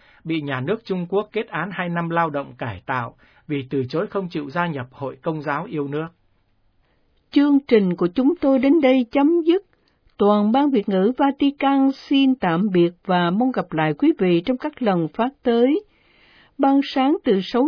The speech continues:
Speaker 2: giờ mười lăm phút giờ Việt Nam trên hai làn sóng ba mươi mốt mét hai mươi lăm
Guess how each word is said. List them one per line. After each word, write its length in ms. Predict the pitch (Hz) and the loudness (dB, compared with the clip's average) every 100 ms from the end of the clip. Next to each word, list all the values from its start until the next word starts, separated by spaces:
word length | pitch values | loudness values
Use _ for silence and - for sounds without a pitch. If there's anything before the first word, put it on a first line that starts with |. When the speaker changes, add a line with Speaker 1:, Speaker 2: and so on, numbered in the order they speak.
| 392 | 2
Speaker 2:
giờ 180 | 262 190 | 2 2
mười 160 | 185 | 2
lăm 180 | 240 277 | 2 0
phút 180 | 320 392 - | 0 -4 -2
giờ 80 | 190 180 | -2 0
Việt 180 | 160 - - | -2 -2 -2
Nam 320 | 240 254 247 - _ _ - | 0 2 -2 -4 _ _ -2
trên 220 | 269 269 | 2 2
hai 260 | 269 285 269 | 2 0 0
làn 360 | 214 190 180 | 0 0 -2
sóng 380 | 175 262 269 339 | -2 -2 -2 0
ba 120 | 311 | 0
mươi 140 | 262 269 | 2 4
mốt 260 | 254 302 | 4 4
mét 200 | 311 311 349 | 0 0 -4
hai 240 | - 277 | -4 0
mươi 180 | 247 254 | 2 2
lăm 280 | 247 254 | 2 2